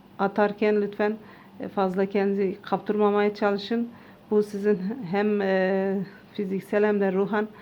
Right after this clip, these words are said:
sizin sağlığınız için çok çok önemli. Lütfen bu konuya dikkat edin. Lütfen imkanınız varsa bir süre dinlenin. Ee, zaten çevrenizdeki, etrafınızdaki insanlar da bu durumun farkında.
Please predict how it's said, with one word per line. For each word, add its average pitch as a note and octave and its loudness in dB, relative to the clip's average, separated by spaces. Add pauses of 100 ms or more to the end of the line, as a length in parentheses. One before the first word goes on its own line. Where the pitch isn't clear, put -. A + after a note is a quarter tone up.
(380)
sizin F#3+ -2
sağlığınız G3+ 0
için G#3 -4
çok G#3 -8
çok G3+ -6
önemli. G3 -2
Lütfen G3+ -4 (380)
bu G#3 -6
konuya G3+ 2
dikkat G#3 -4
edin. G#3+ -6 (2500)
Lütfen A3+ 2
imkanınız G#3+ 2
varsa A#3 4
bir A#3 2
süre G#3+ 0
dinlenin. A3 2 (420)
Ee, F#3+ 2
zaten G#3+ 4
çevrenizdeki, G3 2
etrafınızdaki F#3+ 0
insanlar G3 0
da F#3+ 0
bu F#3+ -2
durumun G3 2
farkında. F#3+ 0